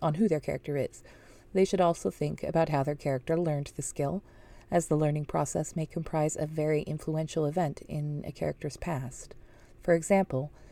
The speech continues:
players who want to buy the skill Resurrection for their character should consider what impact being able to see the spirits of the dead will have on their character. Some characters, oh, apostrophe, badly out of place.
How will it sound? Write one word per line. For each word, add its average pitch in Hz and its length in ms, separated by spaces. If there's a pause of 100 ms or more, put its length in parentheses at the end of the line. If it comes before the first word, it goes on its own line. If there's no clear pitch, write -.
(160)
players 185 300
who 202 80
want 180 200
to 165 100
buy 165 160
the 170 80
skill 151 280
Resurrection 139 640
for 156 120
their 151 160
character 160 440
should - 280
consider 156 400
what 151 140
impact 143 460
being 147 280
able 147 240
to 147 120
see 196 300
the 185 100
spirits 175 580
of 151 160
the 151 80
dead 156 360
will 151 120
have 131 280
on 123 120
their 131 100
character. - 560 (760)
Some 180 300
characters, 151 840 (520)
oh, 226 100 (300)
apostrophe, 139 760 (140)
badly 151 380
out 120 80
of - 140
place. 123 260